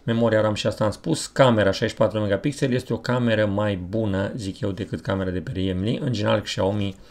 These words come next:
stau mai bine la camere decât Realme, uh,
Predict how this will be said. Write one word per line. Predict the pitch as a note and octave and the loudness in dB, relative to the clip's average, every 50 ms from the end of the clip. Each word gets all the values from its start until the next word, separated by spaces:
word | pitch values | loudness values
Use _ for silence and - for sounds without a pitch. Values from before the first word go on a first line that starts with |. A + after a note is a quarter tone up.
| - - - - - | -20 -20 -20 -20 -20
stau | - - - A#2 G#2+ | -12 -4 -2 -2 0
mai | G2+ G2 | 0 -2
bine | F2+ F#2+ F#2+ | -2 -2 -2
la | F#2 F2+ E2 | -2 -2 -2
camere | - G#2+ G2+ G2 F#2 F2+ | -2 -2 -2 -2 -2 -4
decât | E2 F#2+ - G#2+ E2+ F2 | -4 -6 -6 -6 -6 -6
Realme, | F2+ F2 E2+ E2 E2 G2 B2+ E3 - - - - - - - - - - - - - A#2+ | -4 -4 -4 -4 -2 -2 -2 -2 -4 -8 -18 -20 -20 -20 -20 -20 -20 -20 -18 -10 -4 0
uh, | G2+ G2 F#2+ F#2+ F2+ | 2 2 2 2 0